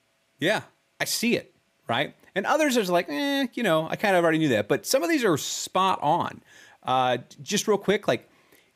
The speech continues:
if you see a star system and it's bright as opposed to, as opposed to dim,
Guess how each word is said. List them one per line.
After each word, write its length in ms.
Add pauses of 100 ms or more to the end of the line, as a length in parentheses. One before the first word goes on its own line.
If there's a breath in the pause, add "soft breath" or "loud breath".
(100)
if 120
you 80
see 180
a 40
star 280
system 500
and 140
it's 160
bright 540 (100)
as 120
opposed 380
to, 140 (220)
as 80
opposed 220
to 60
dim, 320